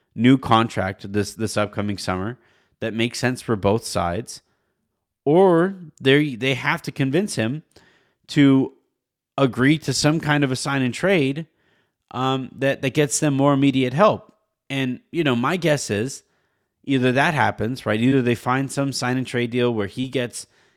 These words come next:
you know, slightly overpaid and he agrees to a deal where, you know, some team has some money on their books that they aren't comfortable with long, longer term, and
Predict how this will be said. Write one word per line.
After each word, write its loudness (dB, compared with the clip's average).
you -6
know, -2
slightly 0
overpaid 0
and -6
he 0
agrees 2
to -4
a 0
deal -2
where, -4
you -2
know, 0
some 2
team -4
has -6
some -2
money 2
on 0
their 2
books -4
that -10
they 0
aren't -2
comfortable -2
with 2
long, 0
longer 0
term, -6
and -4